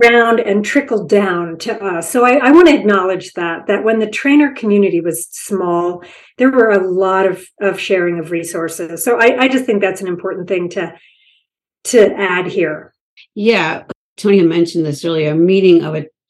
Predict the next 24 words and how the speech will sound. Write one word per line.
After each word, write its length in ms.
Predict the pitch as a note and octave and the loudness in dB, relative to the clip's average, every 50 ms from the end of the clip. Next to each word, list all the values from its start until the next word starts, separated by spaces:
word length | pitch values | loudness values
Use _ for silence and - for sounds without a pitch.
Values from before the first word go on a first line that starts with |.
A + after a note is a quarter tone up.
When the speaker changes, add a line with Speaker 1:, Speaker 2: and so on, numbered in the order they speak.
| _ _ _ _ - | _ _ _ _ -14
Speaker 2:
a 60 | - | -14
committee 640 | D3 - - - F3+ F3 F3 F3+ F#3 F#3+ E3+ E3 D3+ | -14 -12 -6 -2 0 2 4 4 4 4 2 2 0
that, 300 | D3 D3 D3+ D3+ - - - _ - | 0 -4 -4 -6 -6 -12 -18 _ -14
what 380 | F3 F3 E3+ E3 - F3 F#3 | -12 -8 -8 -6 -4 -2 -2
do 80 | G3 G3+ | -2 0
we 160 | F#3+ F#3+ E3+ | 0 -2 -2
call 440 | E3+ - E3+ D#3+ E3 E3 D#3+ D#3+ D#3 | -4 -6 -8 -8 -6 -4 -4 -4 -6
the, 420 | D#3 E3 - D3+ D3 C#3+ C3+ - _ _ _ _ _ _ _ _ _ _ - | -6 -8 -8 -8 -8 -8 -10 -12 _ _ _ _ _ _ _ _ _ _ -10
what 160 | - G3 F3+ - | -8 -8 -6 -4
were 80 | F#3 | -4
we 60 | F3+ E3 | -6 -6
called? 260 | - F3 D3 C#3+ C#3+ | -6 -8 -8 -8 -6
Some 220 | - G#3 G#3 G3 | -4 -2 -2 -2
kind 260 | F#3 - - G3 F3+ E3 | -2 -4 -4 -2 -2 -2
of 60 | D#3+ | -2
advisory 560 | D3+ C#3+ D3+ C#3 D3 D#3 E3 D#3 E3+ E3+ D3+ | -2 -4 -6 -4 -4 -4 -4 -4 -4 -6 -8
committee. 160 | - - - - A3 - - | -8 -10 -16 -16 -10 -4 -2
Speaker 1:
Advisory, 460 | G#3 G3+ G3+ G#3 G#3+ G#3+ - A3+ G#3+ G#3+ G#3 A3 | 0 2 6 4 4 6 6 6 6 6 6 6
the 80 | A#3 A#3 A3 | 6 6 6
advisory 580 | A3+ G#3+ G#3 G3 G3+ G3 G3 G#3+ G3+ F#3+ F3 | 6 4 4 6 4 4 2 2 0 -2 -2
committee. 360 | - - - - - - G#3 | -4 -8 -8 -4 0 4 6
Speaker 2:
<clears throat> 80 | A3+ G#3 | 6 6
Where 140 | G3+ G3+ F#3+ | 6 4 4
we, 120 | F#3 F#3 | 4 4